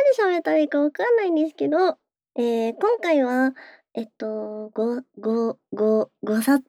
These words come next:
ご、ご、ご、五作目、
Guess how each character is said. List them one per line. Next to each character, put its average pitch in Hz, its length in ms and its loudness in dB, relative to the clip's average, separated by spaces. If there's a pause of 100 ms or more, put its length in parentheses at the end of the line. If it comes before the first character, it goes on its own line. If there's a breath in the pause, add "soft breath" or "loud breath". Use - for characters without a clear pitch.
(220)
ご、 226 280 0 (120)
ご、 240 420 0
ご、 233 440 4 (480 loud breath)
五 220 680 4
作 294 640 4
目、 311 200 2